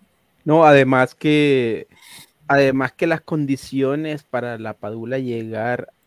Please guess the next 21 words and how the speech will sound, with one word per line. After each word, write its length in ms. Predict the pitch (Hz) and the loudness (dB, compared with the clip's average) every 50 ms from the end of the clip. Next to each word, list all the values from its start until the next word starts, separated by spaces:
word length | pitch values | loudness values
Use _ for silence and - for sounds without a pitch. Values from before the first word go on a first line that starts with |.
| _ - | _ -12
a, 160 | 120 117 113 | -8 -8 -8
a 200 | - - 127 123 | -6 -6 -8 -6
la 120 | 120 110 | -6 -6
selección 500 | - - 123 117 107 - - 127 123 127 | -6 -8 -8 -8 -8 -8 -6 -6 -6 -4
fueron, 500 | - 147 143 139 147 147 147 143 139 139 _ _ _ _ _ _ - | -2 0 2 2 2 2 0 0 -4 -6 _ _ _ _ _ _ 4
para 320 | 160 151 147 143 139 143 | 4 6 6 6 4 4
él 120 | 156 170 | 2 0
fueron 280 | 170 - 170 160 165 156 | 2 2 2 2 2 0
favorables, 800 | - 156 135 127 117 110 117 127 143 139 120 104 98 - _ _ | -2 -2 -2 -2 -2 -2 -2 -2 -2 -4 -6 -8 -12 -14 _ _
porque 280 | - 113 - - - 110 | -18 -18 -16 -12 -12 -12
no 100 | 107 107 | -12 -12
estaba 400 | 107 - - 113 120 123 127 120 | -12 -8 -6 -4 -2 -2 -2 -4
Guerrero. 540 | 107 107 104 - 101 98 95 95 90 98 _ _ _ _ _ _ _ _ _ _ _ _ _ _ _ _ _ _ _ _ _ | -6 -10 -12 -10 -10 -10 -12 -12 -14 -18 _ _ _ _ _ _ _ _ _ _ _ _ _ _ _ _ _ _ _ _ _
O 20 | |
sea, 120 | - 120 - | -18 -12 -6
prácticamente 800 | - 143 147 - - 175 190 180 160 165 165 156 - 185 180 170 | -2 -2 -2 -2 -2 0 2 2 2 2 0 -2 0 0 0 2
no 100 | 165 165 | 2 2
había 300 | 160 156 165 165 156 156 | 2 2 2 2 2 2
más 240 | 156 151 147 - | 0 -2 -2 -2
nadie 600 | 151 151 156 165 165 170 175 175 170 165 156 - - | -2 0 0 0 0 0 0 0 -2 -2 -4 -8 -10
y, 480 | - 131 127 127 123 123 120 120 - | -10 -8 -8 -6 -6 -8 -8 -10 -12